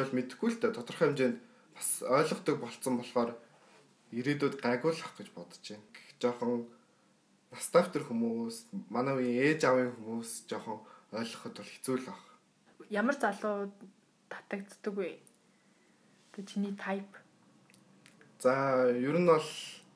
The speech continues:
Speaker 1: type гэх юм бол би нэг тэгж амар бие мий хараал, царайц бол харах нэг с-, дуртай бол биш.
Speaker 2: Мгм.
Speaker 1: Хүн л бол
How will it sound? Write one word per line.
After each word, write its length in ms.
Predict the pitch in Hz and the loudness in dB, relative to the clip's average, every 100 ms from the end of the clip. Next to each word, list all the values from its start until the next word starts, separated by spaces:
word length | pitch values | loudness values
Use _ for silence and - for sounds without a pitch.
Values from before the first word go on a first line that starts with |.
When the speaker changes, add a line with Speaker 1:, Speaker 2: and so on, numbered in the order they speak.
| - - - _ _ _ _ - - - - - - | -20 -20 -20 _ _ _ _ -20 -20 -20 -20 -20 -12
Speaker 1:
type 300 | - 180 196 - | 0 2 2 -6
гэх 160 | - | -2
юм 120 | 135 123 | 2 4
бол 180 | 120 - - - _ _ - | 4 2 -14 -20 _ _ 0
би 100 | 180 | 2
нэг 160 | 175 170 | 2 0
тэгж 180 | 139 127 | 2 4
амар 200 | 123 117 - - - _ _ _ | 2 0 -12 -20 -20 _ _ _
бие 180 | 147 151 | -4 -2
мий 200 | 143 135 | 0 -2
хараал, 420 | 131 117 110 104 - - | -4 -6 -6 -6 -6 -10
царайц 300 | 131 151 - | -6 -4 -2
бол 160 | 233 233 | -2 -2
харах 360 | - - - - - - - _ | -6 -10 -10 -14 -20 -20 -20 _
нэг 140 | 120 117 | -8 -6
с-, 380 | - - - - - - - - | -4 -4 -6 -12 -18 -18 -18 -14
дуртай 320 | 117 - 143 | -10 -2 0
бол 180 | 117 - - | 0 -4 -6
биш. 340 | 139 - - - - | -6 -6 -12 -14 -10
Speaker 2:
Мгм. 120 | 190 - | -10 -6
Speaker 1:
Хүн 120 | 147 147 | -4 0
л 60 | |
бол 220 | 131 123 | 2 2